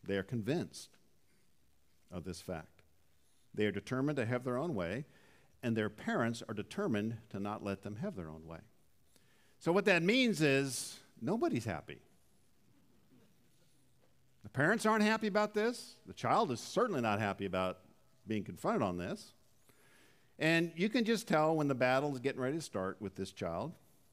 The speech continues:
And whenever the parents sense this, they will look into this child's eyes and say, "I love you, and you will not win."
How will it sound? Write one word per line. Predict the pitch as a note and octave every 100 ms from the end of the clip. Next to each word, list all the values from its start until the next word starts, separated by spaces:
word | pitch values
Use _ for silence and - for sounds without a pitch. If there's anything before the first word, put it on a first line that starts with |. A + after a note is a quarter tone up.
| _ _ _ _ _ _ _ _ _ _ _
And | F#2+
whenever | G2+ B2 C#3+ D3
the | C#3+
parents | - B2 B2+ C3
sense | - B2+ -
this, | G#2 B2 - - - - F#2
they | G2+ G#2
will | A2+ G#2+ A#2 C#3+ - -
look | G2+ A2 B2+
into | A#2
this | A2 A#2
child's | - G#2+ A#2 C3 F#2
eyes | F2 E2+ G#2 G#2+
and | - F#2
say, | - G#2 E2+ G2+ - - - _ _ _ _ -
"I | F#2
love | F2+ F2+ G#2+
you, | C3 D#3 A#3 - _ _ _ _ _ -
and | G2+ F#2+
you | G2
will | E2+ F#2+
not | F#2+ F#2+ G2
win." | A#2 A#2+